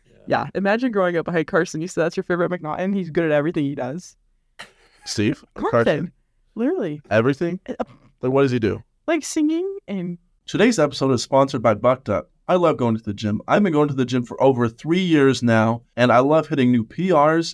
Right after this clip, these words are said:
Speaker 3: and goals at the gym. I love to try to be a little bit better each time I go. If you need help getting a little bit better each day at the gym, well, I got you.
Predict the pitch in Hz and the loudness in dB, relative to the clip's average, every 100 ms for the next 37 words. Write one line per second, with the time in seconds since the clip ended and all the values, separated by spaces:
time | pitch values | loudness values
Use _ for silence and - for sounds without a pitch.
0 | - 127 117 123 127 120 113 110 110 - | -4 0 2 2 2 0 -2 -2 -4 -4
1 | 92 98 _ - 147 160 139 - 127 120 | -4 -6 _ -4 0 0 -2 0 2 2
2 | 117 120 120 104 127 131 117 135 175 - | 2 0 0 0 2 2 2 -2 -6 -4
3 | 147 139 123 117 95 - _ _ 113 220 | 0 0 2 2 0 -2 _ _ 0 2
4 | 220 151 151 - 131 123 139 127 113 117 | 2 2 0 2 0 2 0 0 0 2
5 | 107 110 - - 110 107 110 107 113 110 | 2 -2 -4 0 2 2 -2 -4 2 2
6 | 110 - _ 123 135 139 131 113 - - | 2 -4 _ 0 2 4 2 0 -2 -10
7 | 90 | -10